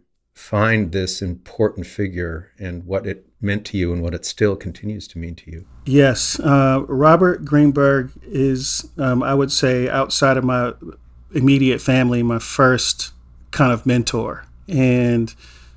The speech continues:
Speaker 2: also, I would say, besides my older brothers, a father figure as well. Um, and, and really, quite honestly, the first time I had real interaction with people outside of my own race. And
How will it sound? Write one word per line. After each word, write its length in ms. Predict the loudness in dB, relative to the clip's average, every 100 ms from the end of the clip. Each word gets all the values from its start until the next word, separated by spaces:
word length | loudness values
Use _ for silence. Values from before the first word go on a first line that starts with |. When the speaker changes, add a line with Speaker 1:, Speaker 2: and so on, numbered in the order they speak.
| -20 -20 -2
Speaker 2:
also, 440 | 2 2 4 2
I 120 | 2 0
would 180 | 0
say, 280 | -2 -2 -2
besides 540 | -2 -2 0 2 0 0
my 180 | 0
older 340 | 0 -2 -2 -2
brothers, 680 | 2 2 4 2 0 -4 -4
a 80 | -4
father 360 | 4 6 6
figure 420 | 4 -2 -4 -4 -4
as 140 | -4
well. 420 | -2 -2 -4 -10 -18 -20 -20 -20 -6
Um, 520 | -2 0 0 -2 -6 -6
and, 380 | -2 0 2 0
and 260 | -2 -4 2
really, 380 | 6 8 8 4
quite 240 | 2 2
honestly, 360 | 4 2 2 -2
the 120 | -4
first 440 | -2 0 0 -2
time 560 | -4 -2 -2 -2 -4 -8 -14 -20 -20 -8
I 80 | -2
had 240 | 0 -2
real 360 | -2 4 6 6
interaction 800 | 4 0 0 0 0 0 0 0
with 240 | -2 -4
people 320 | -2 -2 0 0
outside 440 | 0 0 0 0
of 60 | 0
my 120 | -2
own 200 | -2 -2
race. 460 | -4 -6 -8 -12 -12 -20 -20 -20 -20 -8
And 440 | -2 0 0 -2